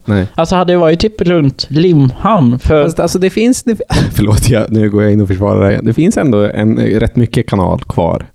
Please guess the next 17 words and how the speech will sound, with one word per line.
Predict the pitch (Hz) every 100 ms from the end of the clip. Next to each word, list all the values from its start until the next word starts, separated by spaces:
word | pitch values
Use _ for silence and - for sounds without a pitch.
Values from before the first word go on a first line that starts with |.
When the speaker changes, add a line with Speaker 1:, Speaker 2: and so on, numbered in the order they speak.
| _ -
Speaker 1:
eh, | 90
Speaker 2:
Ja, | 87 90
Speaker 1:
där | 92 98
ute. | 101 - 98
Speaker 2:
som | -
Speaker 1:
Alltså, | 113
så, | 104
Speaker 2:
vart? | 107 - - - -
Speaker 1:
typ, | 127 117 _
typ | - 120 -
där | 113
vid | 101 98
polishuset | 110 104 - 107 123 143 - -
till |
att | 120
börja | 120 117
med. | 117